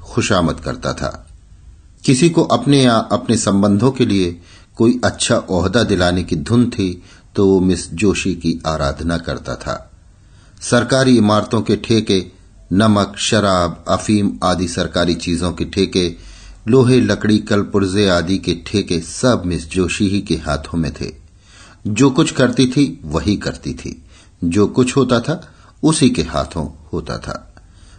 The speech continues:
जिस वक्त वो अपनी अरबी घोड़ों की फिटन पर सैर करने निकलती,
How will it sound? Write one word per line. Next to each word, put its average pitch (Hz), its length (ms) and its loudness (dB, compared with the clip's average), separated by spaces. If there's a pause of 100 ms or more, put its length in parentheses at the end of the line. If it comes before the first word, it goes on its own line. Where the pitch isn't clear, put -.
(140)
जिस 117 300 2
वक्त 107 440 -4 (340)
वो 107 120 2
अपनी 117 400 2
अरबी 110 260 2
घोड़ों 101 340 2
की 98 180 -2
फिटन 104 360 -2
पर 92 160 -2
सैर 101 400 0
करने 90 360 -4
निकलती, 82 640 -4